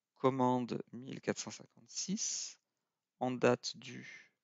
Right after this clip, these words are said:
vingt-cinq août deux mille vingt-deux. Date de retour vingt-sept août deux mille vingt-deux. Le délai deux jours,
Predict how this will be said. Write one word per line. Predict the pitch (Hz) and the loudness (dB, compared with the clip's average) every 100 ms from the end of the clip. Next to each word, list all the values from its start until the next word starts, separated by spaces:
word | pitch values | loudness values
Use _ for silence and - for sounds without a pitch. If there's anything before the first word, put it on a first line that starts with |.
| _ _ _ _ _ _ _ _ _ - | _ _ _ _ _ _ _ _ _ -10
vingt-cinq | 127 120 127 - - - - - 123 - - - - - | -2 0 0 -4 -2 0 0 2 0 -2 -10 -10 -8 -2
août | 139 - - - - - _ _ _ _ - | -2 -4 -10 -8 -8 -12 _ _ _ _ -10
deux | 120 120 | 0 0
mille | 123 113 | 0 -4
vingt-deux. | - - - 139 254 _ _ _ _ _ _ _ _ _ _ _ _ _ _ _ | -4 -4 0 2 0 _ _ _ _ _ _ _ _ _ _ _ _ _ _ _
Date | 123 131 120 | 4 4 6
de | 127 | 4
retour | 120 120 - 120 113 | 4 2 2 2 2
vingt-sept | - 127 127 - 131 123 - | 2 0 0 -2 0 -2 -6
août | - _ - - - _ _ _ _ _ _ - | -12 _ -10 -10 -12 _ _ _ _ _ _ -14
deux | 113 120 | 0 2
mille | 117 104 | 2 0
vingt-deux. | 107 101 98 131 240 _ _ _ _ _ _ _ _ _ _ _ _ _ | 0 -2 0 0 -2 _ _ _ _ _ _ _ _ _ _ _ _ _
Le | - 151 | 2 4
délai | 147 127 113 | 6 6 6
deux | - - 95 | 4 0 -2
jours, | 95 107 135 247 | -2 -2 -2 -2